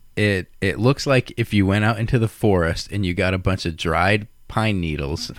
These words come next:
<laughs> and then you glued them together and, uh, and yeah, it's like a flat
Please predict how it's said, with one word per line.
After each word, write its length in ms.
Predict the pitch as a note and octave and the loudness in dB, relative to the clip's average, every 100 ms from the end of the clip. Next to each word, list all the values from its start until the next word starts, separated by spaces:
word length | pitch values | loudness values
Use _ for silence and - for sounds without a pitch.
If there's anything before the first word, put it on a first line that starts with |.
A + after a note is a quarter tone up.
| - | -6
<laughs> 200 | A#2+ - | -4 -2
and 160 | F#2+ G2 | -2 0
then 160 | F#2+ F#2+ | 2 2
you 120 | F#2 | 0
glued 360 | F2+ A2+ B2+ A#2+ | 4 6 6 4
them 160 | A#2 | 2
together 720 | G#2 F#2+ G2+ G2+ D#2 C2+ C#2+ - - - - - - | 0 -2 2 2 2 0 -4 -6 -18 -20 -20 -20 -8
and, 560 | F#2+ E2+ D#2+ D#2+ D#2 D2+ | -2 -2 -2 -2 -2 -2
uh, 500 | D2+ D2+ D2+ D2+ D#2 - | 0 0 0 0 -4 -4
and 200 | G#2 G#2 - - - - - - - - - - | -4 -4 -10 -20 -20 -20 -20 -20 -20 -20 -20 0
yeah, 220 | A2+ G2+ | 4 6
it's 140 | E2+ - | 4 0
like 120 | E2+ | -4
a 40 | |
flat 580 | - - - F2+ G#2+ - | -6 -12 -8 -2 -2 -2